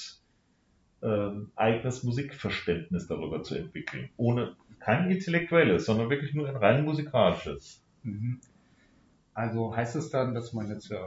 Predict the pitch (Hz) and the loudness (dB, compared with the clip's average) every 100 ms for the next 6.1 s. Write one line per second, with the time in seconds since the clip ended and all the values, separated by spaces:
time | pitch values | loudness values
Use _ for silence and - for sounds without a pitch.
0 | 92 92 90 90 98 98 98 98 - 76 | -10 -16 -16 -14 -10 -8 -8 -10 -14 -16
1 | 90 - 127 143 151 - 160 - 165 151 | -16 -10 -6 -2 -2 -4 -8 -4 0 -2
2 | - 107 - 117 113 110 110 110 - - | -4 -10 -6 -2 0 2 0 -2 -12 -16
3 | - 139 170 170 165 165 165 165 165 160 | -8 -2 0 0 2 0 0 -2 -4 -8
4 | 113 113 110 110 107 - 104 117 117 113 | -8 -6 -4 -4 -6 -6 -6 -6 -6 -6
5 | 104 107 104 - _ - _ _ - 110 | -6 -10 -12 -16 _ -20 _ _ -10 -8